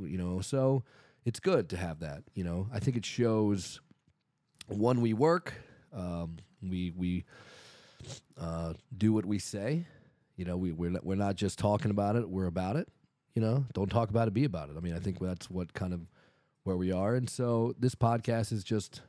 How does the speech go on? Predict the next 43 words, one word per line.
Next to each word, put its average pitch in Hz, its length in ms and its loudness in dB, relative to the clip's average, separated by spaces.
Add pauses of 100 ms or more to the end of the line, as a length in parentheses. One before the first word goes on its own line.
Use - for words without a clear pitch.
(140)
an 98 100 -6
opportunity 98 380 -4
for 98 100 -2
us 92 140 0
to 92 100 -4
share 101 280 -4
that 78 160 -6
with 76 100 -10
everyone. 71 380 -10
And 82 120 -10
so 82 200 -8
if 82 80 -12
you 92 100 -6
wanna 92 160 0
know 92 160 0
something 90 400 -6
more, 90 300 -2
or 85 200 -6 (460)
want 82 140 -4
us - 80 -8
to 85 60 -8
deep 90 200 -2
dive 90 240 -2
on 90 60 -4
a 80 40 -8
topic, 87 400 -6
man, 82 220 -6
just - 140 -12
let 98 100 -4
us 95 140 -6
know. 90 240 -4 (200)
I 78 40 -10
think - 240 -12
we're, 80 160 -8
you 85 160 -8
know, 80 100 -8
we're 82 160 -8
up, 85 160 -8
we're 85 160 -8
all 95 280 -2
game 95 260 -4
for 90 100 -6
that. 78 220 -10